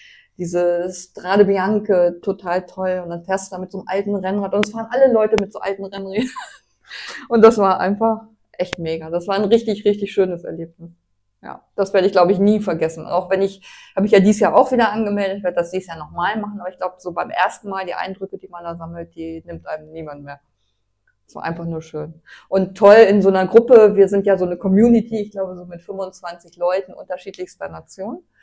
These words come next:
Ähm, und, äh, selbst in dieser Gruppe macht das ja auch so Spaß, ne? Einer unterstützt den anderen, es geht nicht um schneller, höher, weiter, sondern einfach nur darum,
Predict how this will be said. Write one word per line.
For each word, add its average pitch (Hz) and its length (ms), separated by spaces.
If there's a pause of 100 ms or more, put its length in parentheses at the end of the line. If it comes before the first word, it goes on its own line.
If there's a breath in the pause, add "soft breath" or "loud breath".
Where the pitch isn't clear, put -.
(760 soft breath)
Ähm, 175 600
und, 165 380
äh, 156 240
selbst 190 260
in 202 100
dieser 190 200
Gruppe 311 340
macht 214 240
das 170 140
ja - 100
auch 156 100
so 160 120
Spaß, 147 480
ne? 214 220
Einer 185 580
unterstützt 202 540
den 196 100
anderen, 214 380
es 175 180
geht 196 200
nicht 196 160
um 185 100
schneller, 190 460
höher, 175 300
weiter, 202 320
sondern 185 260
einfach 190 280
nur 185 160
darum, 185 420